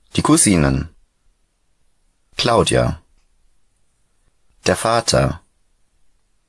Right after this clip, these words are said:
Vier. Vierzehn. Viele.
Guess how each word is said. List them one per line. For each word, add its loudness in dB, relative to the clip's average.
Vier. -2
Vierzehn. 0
Viele. 0